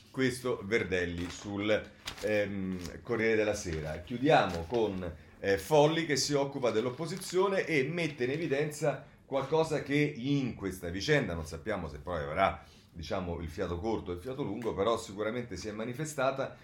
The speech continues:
e cioè dopo lo stacco di, eh, Forza Italia dalle posizioni, e questo era anche abbastanza naturale, di, ehm, di, ehm, ehm,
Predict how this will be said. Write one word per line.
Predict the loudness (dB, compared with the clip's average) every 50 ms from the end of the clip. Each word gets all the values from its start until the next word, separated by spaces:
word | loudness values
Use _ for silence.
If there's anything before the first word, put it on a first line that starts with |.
| -20 -8
e | -6 -6 -6
cioè | 0 2 2 2 2 2 2
dopo | 4 4 6 6 4 2 -2
lo | -2 -2 -4
stacco | -6 0 2 2 2 2 -2 -6 -6 -6
di, | -4 -4 -4 -4 -4 -4
eh, | -6 -8
Forza | -8 -4 -4 -4 -4 -4 -6 -6
Italia | -4 0 2 2 2 2 0 -2 -6 -6
dalle | -6 -6 -8 -8
posizioni, | -8 -10 -10 -10 -10 -12 -6 -2 0 0 0 0 -2 -6 -10 -16 -20 -20 -20 -20 -20 _
e | -8 -6 -6 -6 -6
questo | -8 -8 -8 -6 -6
era | -4 -4
anche | -4 -4 -6 -6
abbastanza | -6 -6 -8 -6 -6 -8 -8 -8 -8 -8
naturale, | -8 -6 -6 -2 0 2 2 2 2 0 -4 -6
di, | -6 -6 -6 -6 -8 -10 -14 -20 -20 -20 _
ehm, | -6 -2 -2 0 0 0 0 0 -2 -2 -2 -2 -4 -4 -4 -6 -8 -10 -12 -12
di, | -10 -6 -4 -2 -2 -2 -2 -4 -6 -8
ehm, | -8 -8 -6 -6 -6 -6 -6 -6 -8 -8 -10 -10 -10 -14 -16 -18 -20 -20 -20 -20 -20 _ -20 -20 -20 -20 -20 -20 -20 -20 -20 -20 -20 -18
ehm, | -14 -14 -12 -12 -12 -10 -10 -10 -10 -12 -12 -14 -14 -16 -16